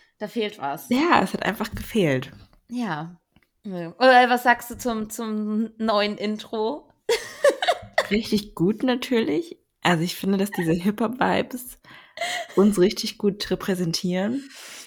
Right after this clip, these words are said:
Speaker 1: Ja, ist richtig gut,
Speaker 2: I
Speaker 1: weil
Speaker 2: like.
Speaker 1: wir es halt einfach noch nicht hören. Aber ja, <laughs> sehe ich aus so.
Speaker 2: Ja, wir, wir kennen's ja, wir haben's ja schon gehört.
Speaker 1: Ja,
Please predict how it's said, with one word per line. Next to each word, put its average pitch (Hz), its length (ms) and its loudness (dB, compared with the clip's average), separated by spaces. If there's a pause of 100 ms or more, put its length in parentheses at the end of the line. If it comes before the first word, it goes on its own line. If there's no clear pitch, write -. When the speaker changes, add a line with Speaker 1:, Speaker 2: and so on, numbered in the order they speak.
(400)
Speaker 1:
Ja, 220 200 6
ist 240 160 0
richtig 254 300 -2
gut, 294 200 -2
Speaker 2:
I - 60 -18
Speaker 1:
weil 214 160 6
Speaker 2:
like. 185 240 4
Speaker 1:
wir 254 80 6
es 262 100 0
halt 240 140 2
einfach 254 220 0
noch 240 100 -2
nicht 247 200 0
hören. 277 400 6
Aber 254 240 4
ja, 311 760 8
<laughs> 480 600 0
sehe 269 200 -2
ich - 200 0
aus 311 300 4
so. - 720 2 (1300)
Speaker 2:
Ja, 185 160 2
wir, 180 120 0
wir 196 140 -4
kennen's 160 320 -2
ja, 127 140 -4
wir 160 100 -4
haben's 151 200 0
ja 117 100 -2
schon 123 180 -8
gehört. 131 320 -6
Speaker 1:
Ja, 151 240 -6